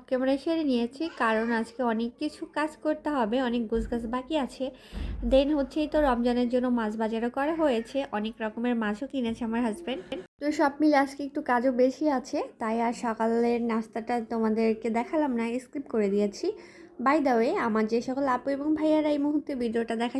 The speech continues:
শুরু করেছো, যদি মন চায় একটা ছোট্ট করে লাইক দিয়ে দিও। আর যদি অনেক বেশি ভালো লেগে যায়, যারা প্রথমবার আমার চ্যানেলটা ভিজিট করছো বা এখনও সাবস্ক্রাইব করোনি,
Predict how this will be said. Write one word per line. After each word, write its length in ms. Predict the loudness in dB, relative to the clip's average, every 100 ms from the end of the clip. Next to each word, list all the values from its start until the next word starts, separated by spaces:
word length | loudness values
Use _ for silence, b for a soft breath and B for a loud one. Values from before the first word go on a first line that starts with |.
| 2
শুরু 160 | 4 4
করেছো, 340 | 4 2 0 -6 -6 -4
যদি 180 | -2 0 0
মন 140 | 0 0 -2
চায় 140 | -4 -6
একটা 180 | -8 -12 -6
ছোট্ট 200 | -6 -4 0
করে 120 | 0 2
লাইক 140 | 0 0
দিয়ে 140 | 0 0
দিও। 160 | 0 -2 B B B B B B B -2 0
আর 80 | 2
যদি 140 | 2 2 2
অনেক 140 | 0 -2
বেশি 140 | 0 0 2
ভালো 160 | 2 4
লেগে 220 | 4 2 0
যায়, 160 | -4 -6 -6
যারা 180 | -4 -4 -2
প্রথমবার 380 | -4 0 2 4 4
আমার 120 | 2
চ্যানেলটা 300 | 2 0 0 2
ভিজিট 240 | 2 2 -2
করছো 360 | 0 0 0 -2 -2 -6 -8
বা 80 | -6 -4 -4
এখনও 220 | -2 -2 -2
সাবস্ক্রাইব 460 | -2 -4 -4 -4 -2
করোনি, 360 | 0 2 2